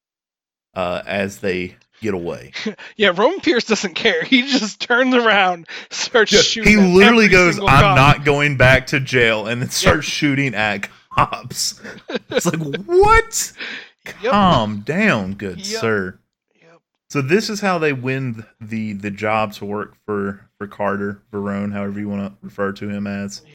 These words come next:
Speaker 1: Creates a really funny scene when they get back to kinda report what's going on. Markham gets right in their face talking about getting shot at.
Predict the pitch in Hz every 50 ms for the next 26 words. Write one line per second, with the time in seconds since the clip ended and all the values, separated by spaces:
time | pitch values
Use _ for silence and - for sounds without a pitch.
0 | _ _ - - 165 165 160 151 - 131 120 120 139 151 147 127 - - - -
1 | - 120 117 123 135 139 131 - - 143 139 143 147 156 170 165 - - 127 127
2 | 117 117 113 110 113 127 117 113 104 95 92 104 110 - - - - - - 120
3 | 120 120 117 107 98 92 - - - 110 110 - 123 123 113 - - 120 120 117
4 | 113 101 90 87 87 95 104 123 143 143 - _ _ _ _ _ _ - 104 104
5 | 104 110 123 - 135 127 117 117 110 - - - - 104 98 104 107 101 117 113
6 | 101 104 - 101 98 104 104 - 117 110 110 113 104 101 107 107 71 98 - -
7 | - 98 85 87 92 98 107 87 - 127 - -